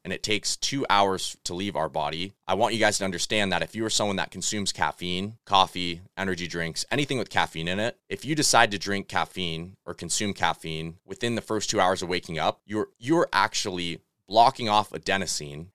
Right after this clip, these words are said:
and you're replacing it with caffeine because adenosine and caffeine bind to the same receptors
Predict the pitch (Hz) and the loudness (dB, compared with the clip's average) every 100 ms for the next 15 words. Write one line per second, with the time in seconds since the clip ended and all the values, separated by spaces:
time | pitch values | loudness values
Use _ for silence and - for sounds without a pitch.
0 | - 95 95 87 - 123 107 85 62 - | -8 -4 -4 -6 -2 0 0 -4 -8 -6
1 | - 80 - 101 82 82 87 80 98 110 | -2 -2 -2 -4 -4 -4 -4 -2 0 0
2 | - 113 101 101 87 98 95 80 82 90 | -2 -4 0 2 2 -2 -4 -4 -4 -4
3 | 85 78 87 80 71 - 80 - 53 - | -4 -4 -4 -4 -4 -2 -2 -6 -8 -8
4 | - | -8